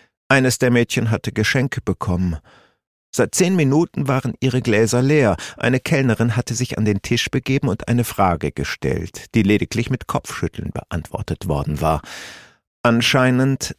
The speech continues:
näherte sich der Abend seinem Ende. Der Mann schaute auf den Bildschirm. Er hatte das Instagram-Profil seiner Auserwählten aufgerufen. Ihre Likes waren aussagekräftig. Urlaubsbilder,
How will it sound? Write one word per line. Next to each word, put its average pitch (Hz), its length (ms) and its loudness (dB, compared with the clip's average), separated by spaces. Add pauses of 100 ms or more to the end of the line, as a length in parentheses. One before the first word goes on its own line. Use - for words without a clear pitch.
näherte 104 480 2
sich - 260 -4
der - 240 -2
Abend 98 340 -2
seinem 113 320 -2
Ende. 95 340 -6 (1400)
Der 127 80 4
Mann 127 180 2
schaute 123 340 -2
auf - 80 -10
den 123 160 -4
Bildschirm. - 440 -6 (600)
Er 113 120 4
hatte 120 160 -2
das - 340 0
Instagram-Profil - 1300 -6
seiner 80 320 -2
Auserwählten - 680 -4
aufgerufen. - 840 -10 (720)
Ihre 117 200 2
Likes 107 460 2
waren 123 300 -2
aussagekräftig. - 1200 -6 (440)
Urlaubsbilder, 101 960 0